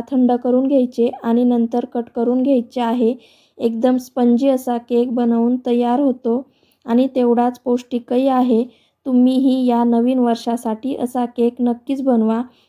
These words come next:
आणि कसा वाटला हेही मला कमेंट करून कळवा. तुम्हाला माझी रेसिपी आवडली असेल तर व्हिडिओला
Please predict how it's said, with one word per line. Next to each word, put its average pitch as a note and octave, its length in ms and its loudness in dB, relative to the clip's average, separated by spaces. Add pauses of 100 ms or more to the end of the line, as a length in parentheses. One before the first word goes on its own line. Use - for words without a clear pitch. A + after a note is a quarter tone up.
(100)
आणि B3 220 2
कसा B3 340 -2
वाटला A#3 380 -2
हेही B3+ 380 2
मला A3+ 320 0
कमेंट A3+ 400 -2
करून A#3+ 300 -2
कळवा. A3+ 400 -2 (520)
तुम्हाला A#3+ 500 2
माझी B3 400 0
रेसिपी B3 500 -2 (160)
आवडली A#3+ 400 0
असेल A#3 420 -2
तर A#3 140 -2
व्हिडिओला A#3+ 600 0